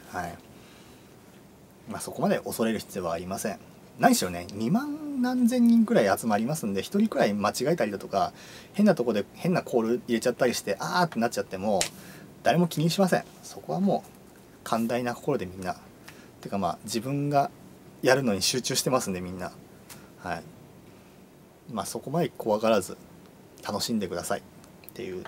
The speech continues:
ところですね。はい。えー、以上、えー、ビーティーユーアニメラボ、ラジャ山下のアイドルマスター十周年ライブ、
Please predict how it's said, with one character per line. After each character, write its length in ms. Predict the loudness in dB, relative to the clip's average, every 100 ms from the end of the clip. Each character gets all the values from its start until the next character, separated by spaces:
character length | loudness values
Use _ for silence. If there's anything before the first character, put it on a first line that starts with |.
| -12
と 80 |
こ 120 | -8 -8
ろ 60 |
で 80 | -8
す 120 | -10
ね。 180 | -10 -10 -12 -20 -20 -20 -20
は 160 | -12 -10
い。 100 | -10 -14 -16 -16 -14 -14 -14 -14 -14 -18 -20 -18 -16 -16 -18 -20 -14 -8
え 260 | -6 -8 -12 -18 -20 -18 -6
ー、 40 |
以 40 | -2
上、 180 | -2 -2 -12 -14
え 220 | -14 -10
ー、 20 |
ビ 120 | -10
ー 20 | -8
テ 100 | -6
ィ 40 |
ー 20 |
ユ 60 | -4
ー 40 |
ア 20 |
ニ 60 | -4
メ 100 | -2
ラ 60 | -2
ボ、 140 | -4
ラ 120 | -4 -4
ジ 100 | -4
ャ 40 |
山 200 | -2 -2
下 140 | 0
の 120 | -2 -2 -10 -10
ア 80 | -8
イ 60 |
ド 100 | -4
ル 100 | -2
マ 140 | -2 -2
ス 60 |
タ 100 | -4
ー 60 | -4
十 140 | -4
周 340 | -4 -4 -2 -2
年 240 | -2 0
ラ 120 | 0
イ 60 | 0
ブ、 140 | -2